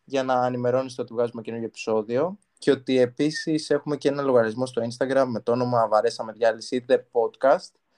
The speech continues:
ανάμεσα παύλες, ε, κάτω παύλες, για να μπορείτε να συμμετέχετε εκεί σε διάφορα poll που κάνουμε ανά καιρούς με θέματα που συζητάμε και αναφέρουμε τις απαντήσεις σας, όπως θα κάνουμε τώρα στη συνέχεια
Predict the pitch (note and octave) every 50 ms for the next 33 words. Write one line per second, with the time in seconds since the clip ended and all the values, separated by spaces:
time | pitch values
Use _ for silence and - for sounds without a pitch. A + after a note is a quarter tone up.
0 | _ _ _ _ _ _ A#2+ A#2 B2 B2+ C3 B2+ B2+ A2+ - - A#2 A2+ A2 A2
1 | A#2+ A#2+ C3+ E3 F#3+ - - _ _ _ _ _ _ _ _ _ _ _ _ _
2 | _ _ _ _ - - _ - A#2+ A#2+ A#2+ B2 A#2+ A#2+ A#2+ A#2 A#2 A#2 A#2 A2+
3 | A2 - A#2+ A#2 A#2 G2+ - G#2 G2+ G2 G2+ G#2 A#2 - - - _ _ _ _
4 | - - - _ _ _ _ - B2+ B2+ B2+ B2+ B2 B2+ B2+ B2+ B2+ B2 B2 B2
5 | B2 B2 A#2+ A#2+ A#2+ A#2+ A#2 A#2 A#2+ C3+ D3 E3 D#3 D#3 D3+ C3 - D3 - -
6 | C3+ B2 - D3+ - - C#3+ D3 - - C#3+ B2 - - C#3+ D3 C#3 - _ -
7 | C3+ C#3 C#3+ C#3 C3+ B2+ A#2 A#2 A2+ A#2+ C#3+ C#3+ C#3 B2+ B2 - - C#3+ C#3 B2+
8 | B2 - - - - A#2+ G#2+ - - C3 D3+ F3 F#3+ F#3+ F3+ - D#3+ D3 C#3+ C#3
9 | C3+ _ D3 D3 D3+ D3+ D3 D3 D3 - _ - C3 - C3+ B2 - A2 A2 G#2+
10 | B2 C3 B2+ - - C3+ C3 C3 - C#3+ D#3 D3 D3 - - C#3 C#3+ C#3 C3+ B2
11 | C3+ C3 C3 B2 - - A#2+ A#2 A#2+ C3 B2+ - - C#3